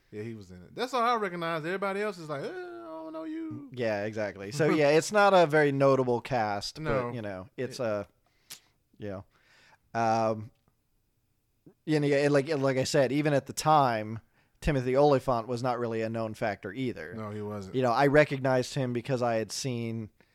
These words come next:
Speaker 2: Go, and he, oh, Scream Two was one of his early roles, too. Timothy
Speaker 1: Oh.
Speaker 2: Olyphant.
Speaker 1: Oh, what about the one, The Girl Next Door? He was in that, too, wasn't he?
Speaker 2: He was in that as well.
Speaker 1: That's right. That
Speaker 2: Right.
Speaker 1: was, that was before that, too.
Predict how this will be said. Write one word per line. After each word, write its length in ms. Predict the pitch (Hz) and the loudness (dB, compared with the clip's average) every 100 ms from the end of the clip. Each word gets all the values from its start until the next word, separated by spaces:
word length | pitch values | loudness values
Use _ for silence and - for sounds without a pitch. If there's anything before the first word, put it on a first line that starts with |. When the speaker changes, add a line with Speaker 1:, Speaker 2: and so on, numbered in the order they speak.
| _ _ _ _ 117 | _ _ _ _ -6
Speaker 2:
Go, 440 | 139 147 147 143 | 4 8 8 8
and 200 | 151 135 135 | 4 2 0
he, 180 | 151 165 | 0 6
oh, 260 | 170 135 - | 6 6 2
Scream 400 | - 160 160 139 | -4 -2 0 0
Two 240 | 185 185 | 4 4
was 180 | 156 127 | 4 2
one 140 | 135 | 0
of 80 | 123 | 0
his 120 | 117 | -2
early 300 | 110 120 113 | -2 -2 -2
roles, 380 | 104 95 92 - | -2 -4 -6 -8
too. 420 | 139 120 95 92 92 _ _ _ _ _ | -4 -4 -6 -12 -18 _ _ _ _ _
Timothy 340 | 139 120 117 | -6 -6 -4
Speaker 1:
Oh. 60 | 110 | -2
Speaker 2:
Olyphant. 420 | 123 123 147 156 | -2 -2 0 0
Speaker 1:
Oh, 160 | 226 208 | 0 -2
what 80 | 214 | -2
about 240 | 214 208 | -2 -2
the 80 | 190 | -2
one, 380 | 190 202 196 180 | -4 -2 -2 -4
The 100 | 143 | -4
Girl 260 | 160 175 | 0 0
Next 240 | 165 165 135 | 0 -2 -2
Door? 260 | 175 165 131 | 0 2 0
He 80 | |
was 140 | 180 151 | -2 -2
in 60 | |
that, 160 | 160 160 | -2 -4
too, 160 | 196 143 | -2 0
wasn't 280 | 151 123 | 2 2
he? 40 | - | 0
Speaker 2:
He 40 | |
was 20 | 123 | -2
in 60 | |
that 180 | 117 117 | -2 -2
as 100 | 123 | -2
well. 140 | 120 | -2
Speaker 1:
That's 240 | 104 - 127 | 0 -2 -4
right. 260 | 175 165 | -6 -4
That 140 | 123 120 | -2 -2
Speaker 2:
Right. 80 | - | -4
Speaker 1:
was, 60 | 127 | -8
that 100 | 165 | -10
was 80 | |
before 340 | 131 120 117 101 | -12 -16 -12 -12
that, 200 | 95 - | -14 -16
too. 200 | 160 | -14